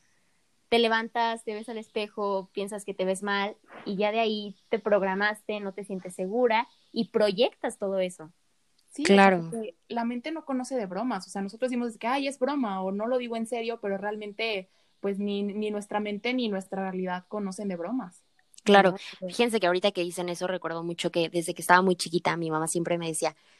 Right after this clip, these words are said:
Speaker 3: "Ten cuidado con lo que te dices y con lo que le dices a tu mente, porque cada que lo intentes, te lo va a recordar". Y a veces vas, o sea, vamos por la vida y decimos así como, "Ay, no pasa nada, o sea, me estoy, estoy bromeando"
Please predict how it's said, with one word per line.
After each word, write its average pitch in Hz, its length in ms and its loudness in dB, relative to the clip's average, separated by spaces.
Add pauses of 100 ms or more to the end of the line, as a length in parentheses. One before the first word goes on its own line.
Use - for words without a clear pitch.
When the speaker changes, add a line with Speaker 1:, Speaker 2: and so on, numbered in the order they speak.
(120)
Speaker 3:
"Ten 214 200 6
cuidado 202 580 6 (100)
con 180 140 2
lo 175 100 2
que 170 120 -4
te 170 180 0
dices 180 640 0 (140)
y 175 80 -2
con 170 200 2
lo 170 120 4
que 170 100 0
le 165 140 4
dices 226 320 2
a 185 40 0
tu 170 140 -2
mente, 170 340 2
porque - 320 -2
cada 240 280 8
que 214 100 2
lo 160 100 2
intentes, 175 800 2 (260)
te 185 100 8
lo 175 100 8
va 175 80 6
a - 20 6
recordar". 160 400 -2 (920)
Y 214 140 6
a 208 40 10
veces 208 320 4 (300)
vas, 185 360 0
o 202 180 0
sea, 185 140 4
vamos 196 240 4
por 254 140 0
la 185 80 0
vida 170 200 2
y 185 40 0
decimos 175 340 -8
así 160 120 -16
como, 175 200 0
"Ay, 170 140 4
no 180 80 0
pasa 202 200 0
nada, 190 260 8
o 151 40 2
sea, 160 220 2
me 160 100 -4
estoy, - 220 -6
estoy 180 220 0
bromeando" 190 500 -2